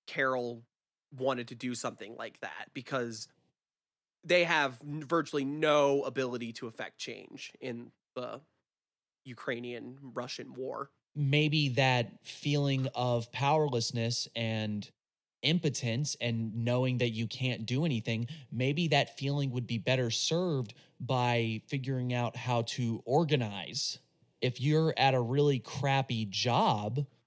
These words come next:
Speaker 2: and your boss is really unfair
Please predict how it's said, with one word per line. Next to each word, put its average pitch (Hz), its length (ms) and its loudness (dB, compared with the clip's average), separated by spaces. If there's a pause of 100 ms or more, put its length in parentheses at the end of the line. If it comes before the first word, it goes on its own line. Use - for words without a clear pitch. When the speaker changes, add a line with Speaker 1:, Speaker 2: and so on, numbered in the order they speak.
Speaker 2:
and 120 380 2
your 113 140 0
boss 120 500 2
is 107 180 -2
really 117 260 0
unfair 110 800 2